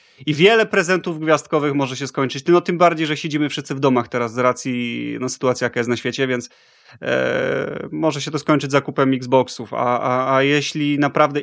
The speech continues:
Xbox grubo, grubo, grubo wyprzedzi PlayStation, to plus te studia, jakie będzie miał jeszcze na swo-, na swojej, po swojej stronie i tak dalej, no to Playka może, no, powoli, no, jaha, no, gdzieś tam wyrzuci, że okej,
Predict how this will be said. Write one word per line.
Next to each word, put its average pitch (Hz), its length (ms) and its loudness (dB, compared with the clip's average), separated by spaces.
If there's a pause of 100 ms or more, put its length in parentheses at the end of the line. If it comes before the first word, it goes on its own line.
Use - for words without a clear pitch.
Xbox 147 360 -4
grubo, 147 380 2
grubo, 139 300 -2
grubo 147 340 2
wyprzedzi 131 340 -4
PlayStation, 131 600 -4
to 120 380 -4 (400)
plus 202 200 2
te 202 100 4
studia, 147 720 4
jakie 127 260 -2
będzie 123 240 -2
miał 127 200 2
jeszcze 123 220 -6
na 123 60 -4
swo-, - 160 -10
na 123 100 -4
swojej, 120 340 -4
po - 100 -10
swojej 127 240 -4
stronie 123 280 -2
i 120 40 -4
tak 120 160 -6
dalej, 120 280 2
no 139 100 -2
to 143 120 -4
Playka 143 360 2
może, 131 280 -4
no, 131 120 -2
powoli, 135 580 2
no, 139 100 0
jaha, 143 420 4
no, 127 120 -4
gdzieś 127 220 -8
tam 139 160 0
wyrzuci, 135 440 0
że 127 180 2
okej, 156 520 4